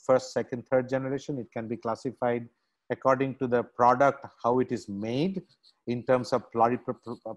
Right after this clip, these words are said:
polypropylene to biologic, et cetera. And I'm no expert on that. And I, I'm sure we will hear much more about this. Radiologically speaking, I think it's very important to understand that mesh can be classified into four types. It can be visible, it can be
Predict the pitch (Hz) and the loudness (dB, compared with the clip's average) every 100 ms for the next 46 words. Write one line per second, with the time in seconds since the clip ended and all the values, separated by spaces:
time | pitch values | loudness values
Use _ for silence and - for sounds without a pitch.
0 | - 127 123 131 - 123 123 117 113 117 | -2 -2 -2 -4 -4 -6 -6 0 4 4
1 | 127 120 113 117 - 120 - 160 127 117 | 4 0 -4 -4 -2 -2 0 0 0 0
2 | 120 123 131 123 - - 127 123 123 120 | -2 -2 0 0 -2 -2 0 0 0 2
3 | 143 - _ _ _ 117 120 123 117 113 | 2 0 _ _ _ -8 -8 -4 -4 -4
4 | _ 110 110 120 - 139 127 127 127 107 | _ -8 -6 -8 0 0 2 0 -2 -2
5 | 123 123 117 - - 127 131 131 131 143 | -2 -2 -2 -8 -6 -4 0 0 2 0
6 | 147 _ _ _ 131 165 240 247 226 190 | -4 _ _ _ 2 6 6 6 4 0
7 | 156 - - 120 180 180 135 165 156 135 | -2 -2 -4 -4 -4 -2 -4 -2 -2 0
8 | 151 135 117 147 143 156 139 120 123 - | 0 0 2 0 0 -2 0 -2 -6 -6
9 | 170 - - _ _ 170 147 170 - 196 | -8 -10 -20 _ _ 2 4 2 2 2
10 | 185 175 143 - 160 165 160 147 139 131 | 2 2 2 2 0 0 -2 -2 -4 -2
11 | - 101 - - - _ _ _ _ _ | -2 -4 -6 -20 -20 _ _ _ _ _
12 | _ _ _ _ - 135 151 143 139 113 | _ _ _ _ -6 -2 0 2 0 0
13 | 127 165 254 277 - _ _ _ _ 131 | 0 0 0 -2 -6 _ _ _ _ -8
14 | - 147 143 147 | 0 0 2 0